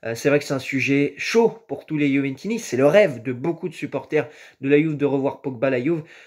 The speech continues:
Euh, cependant, ça reste extrêmement compliqué. Euh, certaines sources affirment que Pogba pourrait finalement prolonger avec Manchester United. La seule réalité à l'heure actuelle, c'est que oui, Pogba est en fin de contrat, euh, le trente juin deux mille vingt-deux avec Manchester United et pour le moment, il n'a toujours pas prolongé. Donc,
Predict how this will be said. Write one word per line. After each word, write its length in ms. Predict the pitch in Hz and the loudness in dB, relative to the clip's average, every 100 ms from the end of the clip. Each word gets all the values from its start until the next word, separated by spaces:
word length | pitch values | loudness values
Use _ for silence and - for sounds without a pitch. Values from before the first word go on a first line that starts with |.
| _ 143 | _ 0
Euh, 560 | 139 131 127 123 120 | 2 4 4 2 0
cependant, 420 | 120 175 156 156 165 | 0 0 2 0 0
ça 160 | 156 | 0
reste 320 | 135 151 - - | 2 0 -2 -2
extrêmement 720 | 175 165 - - 165 160 156 | -2 -2 -6 -2 0 0 -2
compliqué. 880 | 151 147 139 156 - 196 190 - _ - | -2 -6 -4 -6 2 2 2 0 _ -16
Euh, 80 | 113 | -14
certaines 500 | - 143 - 147 139 | -6 -6 -2 -4 -4
sources 360 | - 160 - | -6 -8 -6
affirment 320 | 117 - 123 117 | -8 -6 -8 -8
que 80 | |
Pogba 480 | 127 123 107 127 131 - - - | -10 -8 -2 -2 -2 -6 -20 -10
pourrait 160 | 123 | -8
finalement 420 | 123 135 131 143 139 | -4 -2 0 0 0
prolonger 440 | - 135 131 131 | -2 -4 -2 -2
avec 160 | 127 - | -2 -4
Manchester 400 | 127 123 - 120 | -10 -8 -6 -4
United. 340 | 123 123 202 135 | -4 -4 -2 0
La 100 | 127 | 0
seule 200 | - 139 | 2 2
réalité 420 | 131 131 131 143 | 2 0 0 -2
à 20 | |
l'heure 120 | 127 | -2
actuelle, 240 | 120 139 123 | -6 -6 -8
c'est 160 | 123 | -8
que 100 | 123 | -6
oui, 260 | 123 196 196 - - - | -2 -2 -4 -12 -20 -10
Pogba 280 | - 160 196 | -4 4 4
est 100 | 190 | 4
en 80 | 190 | 0
fin 160 | 185 | 0
de 60 | 220 | -2
contrat, 680 | - 196 - 185 175 - - | -2 -6 0 2 2 -4 -10
euh, 800 | 135 123 120 117 110 104 98 92 | -4 -2 0 0 0 -2 -4 -6
le 280 | 95 120 175 | -4 2 2
trente 200 | 175 160 | 2 -4
juin 120 | 156 | -2
deux 100 | 147 | -2
mille 160 | 143 139 | -2 -2
vingt-deux 380 | 127 131 127 131 - - - | -4 -4 -2 -4 -6 -20 -4
avec 240 | 175 196 202 | 2 2 2
Manchester 540 | 208 190 185 - 180 | -2 0 0 2 2
United 480 | 175 170 156 - 170 | 2 0 -2 -4 -2
et 80 | 156 | -2
pour 200 | 160 151 | 0 0
le 80 | 143 | 0
moment, 240 | 135 135 | -2 -2
il 80 | 143 | -2
n'a 100 | 131 | -4
toujours 300 | - 131 143 | -6 -6 -4
pas 100 | 135 | -4
prolongé. 420 | - 123 120 143 | -6 -10 -4 0
Donc, 280 | 131 120 104 | 0 -2 -8